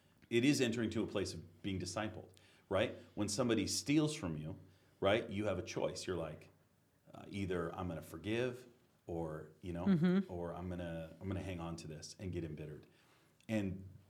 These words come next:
Speaker 1: there's nothing like being on the field, being a missionary,
Speaker 2: Sure.
Speaker 1: giving yourself away,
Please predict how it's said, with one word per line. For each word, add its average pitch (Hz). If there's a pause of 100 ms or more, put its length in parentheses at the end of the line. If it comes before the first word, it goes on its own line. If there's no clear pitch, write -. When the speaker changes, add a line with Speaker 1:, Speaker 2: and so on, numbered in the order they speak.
Speaker 1:
there's 98
nothing 117
like 98
being 101
on 95
the 92
field, 92 (460)
being 104
a 101
missionary, 92
Speaker 2:
Sure. 104
Speaker 1:
giving 107
yourself 95
away, 87